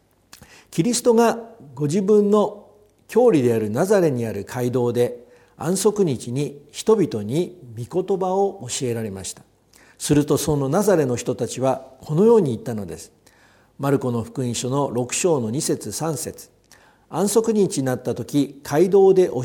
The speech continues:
え始められた。それを聞いた多くの人々は驚いていった。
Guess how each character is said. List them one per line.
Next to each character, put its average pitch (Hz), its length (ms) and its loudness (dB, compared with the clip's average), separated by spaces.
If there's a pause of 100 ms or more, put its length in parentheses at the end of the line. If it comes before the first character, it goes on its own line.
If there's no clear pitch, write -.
(140)
え 196 100 6
始 160 260 -2
め 160 140 2
ら 151 80 2
れ 120 100 2
た。 - 160 -14 (640)
そ - 180 -8
れ 139 100 4
を 123 140 2
聞 131 200 0
い 123 60 -2
た 127 120 0
多 202 220 4
く - 100 -4
の 143 100 -2
人 135 220 -2
々 120 260 0
は 113 80 -2
驚 185 240 4
い 175 80 4
て 143 120 2
い - 20 2
っ 117 140 -6
た。 139 260 -2